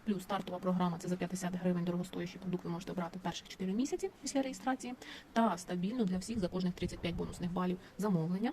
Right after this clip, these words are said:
це приблизно до тисячі гривень, ви отримуєте і безкоштовну доставку на нову пошту від тисячі гривень, і плюс ще список продуктів, які ви можете взяти зі знижкою сімдесят сім відсотків. Е, в цьому місяці там є туш, яка в нас коштує чотириста, її можна взяти за вісімдесят п'ять гривень, та багато чого іншого на ваш вибір.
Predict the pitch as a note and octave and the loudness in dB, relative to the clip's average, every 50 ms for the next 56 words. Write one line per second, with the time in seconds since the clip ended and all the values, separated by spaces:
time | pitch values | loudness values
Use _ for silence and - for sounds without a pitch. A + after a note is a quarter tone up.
0 | - - - G#3+ G#3 G3+ F#3+ G3+ G3 F#3+ F3+ F#3+ F#3 F#3+ - F#3 F#3+ F#3 F3 F#3 | -2 -4 -6 -6 -4 -2 -2 0 0 0 0 0 -2 -2 -2 -2 -2 -2 0 0
1 | F#3 F#3 F#3 - - - - G3+ G3+ G3 F#3+ - F#3+ F#3+ F3+ F3 F3 - E3+ F#3 | -2 -2 -4 -6 -12 -12 -2 0 0 0 2 0 0 0 0 0 0 -2 -2 0
2 | F#3+ F3 F3+ - E3+ F3 - E3+ E3 D#3 E3 G3+ A3+ - - D3+ D#3+ - B3+ E4+ | 0 0 0 0 -4 -4 -4 -4 -4 -2 -2 -2 -2 -2 -4 -4 -4 -6 -8 -6
3 | - B3+ A#3 B3 B3 - B3 B3 - A#3+ A#3+ - A#3 - A#3 - A#3 A#3 A#3+ A#3+ | -2 0 2 2 2 2 0 -2 -2 -4 -4 -4 -4 -4 -4 -6 -4 -4 -2 -2
4 | A#3 A3+ B3+ C4+ - G3 G#3 A#3+ - - - G3+ G#3 - - - - - A3 G#3+ | -2 -2 -2 -4 -2 -2 -2 -2 -4 -2 -2 -2 -2 -2 -6 -14 -6 -2 0 0
5 | - F#3 F#3 - F#3 F3+ F3+ F#3 G#3 - C#4 C4+ A3+ - F#3+ F#3 F#3 F#3+ F#3+ - | 0 0 0 0 0 2 2 0 0 0 0 0 2 2 0 0 0 -2 -2 -4
6 | F3 F3+ F#3+ A#3+ - A#3 E3 E3+ F3+ F#3+ A3+ - - A#3+ A#3+ B3 - - - F#3 | -4 -2 -2 -2 -2 -2 -2 0 0 0 0 0 0 0 0 0 -2 -4 -4 -2
7 | F3+ F3 F3+ G#3+ - - - - G#3 G3 F#3 F#3 - E3+ E3 - - E3+ F3 - | 0 0 0 0 -4 -4 -2 -2 0 0 0 0 -2 -6 -8 -6 -8 -10 -10 -10
8 | - - - - - - - - F3 F3 E3+ - A3+ G3 F#3+ F#3+ F3+ F3+ F3 - | -14 -14 -14 -14 -14 -12 -4 0 0 0 2 2 4 6 6 6 6 4 2 -2
9 | F3+ - F#3 F3+ E3 E3+ - - - A#3+ A#3 C4 - - G#3+ - G#3 G#3 G#3 F#3+ | 0 2 4 4 4 2 0 0 -2 -2 0 0 0 -2 -2 -2 0 0 0 0
10 | - - G3+ F#3+ - F#3 F3+ F3+ - G3 - F#3+ F3 F3+ F3+ - F3 F3 F3 E3+ | 2 2 0 2 2 0 -2 -2 -4 -2 0 0 0 0 0 -2 -2 -2 -2 0
11 | E3+ E3+ F3 F3 E3+ E3+ F3 F3+ F3 F3+ - E3 E3 - - E3+ E3 - - F3 | -2 -2 -2 -2 -2 -2 0 0 0 0 -2 -6 -6 -6 -6 -8 -6 -4 -2 -2
12 | F3 F#3+ F#3+ A3+ C4 D4 D4 - - - - E4+ C#4+ G3+ G3 A3 - F3+ - F3+ | -2 -2 -2 -2 -2 -4 -4 -6 -12 -6 -2 0 0 2 0 0 -2 -4 -6 -6
13 | F3+ - F3+ F3 F#3 - - D3+ D#3+ E3+ F3 E3+ D#3+ E3+ F3+ - E3+ E3 D#3+ D#3+ | -4 -2 0 0 0 0 -2 -2 0 0 0 0 0 -2 -2 -2 -4 -6 -4 -4
14 | C#3+ C#3 | -4 -6